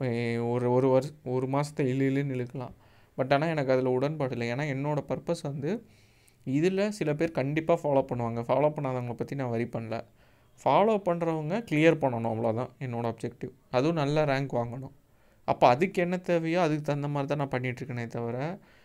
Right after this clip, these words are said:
சில பேருக்கு வந்து ஒரு நாளைக்கு ஒரு நாலு கொஸ்டின் படிச்சாலே சாட்டிஸ்ஃபை ஆவாங்க, இல்ல ஒரு நாலு, அ, விஷயம் எழுதி வச்சாலே சாட்டிஸ்ஃபை ஆவாங்க.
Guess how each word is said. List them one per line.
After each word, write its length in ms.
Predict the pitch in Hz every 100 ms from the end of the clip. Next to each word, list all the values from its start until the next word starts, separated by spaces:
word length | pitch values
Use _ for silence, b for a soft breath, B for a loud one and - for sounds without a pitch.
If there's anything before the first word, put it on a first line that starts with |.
| b
சில 220 | 160 165
பேருக்கு 300 | 180 190 185
வந்து 580 | 170 165 170 185 185 165
ஒரு 160 | 151
நாளைக்கு 340 | 143 151 156 165
ஒரு 100 | 156
நாலு 340 | 143 151 151
கொஸ்டின் 180 | 156 156
படிச்சாலே 320 | 143 135 139
சாட்டிஸ்ஃபை 460 | 151 131 - 131 127
ஆவாங்க, 420 | 120 117 117 120
இல்ல 160 | 131
ஒரு 180 | 135 135
நாலு, 580 | 127 135 139 135 131 131 b b b b 135
அ, 80 |
விஷயம் 360 | 127 143 175 156
எழுதி 220 | 147 151
வச்சாலே 240 | 156 151 151
சாட்டிஸ்ஃபை 580 | 147 131 131 127 123
ஆவாங்க. 280 | 120 127 127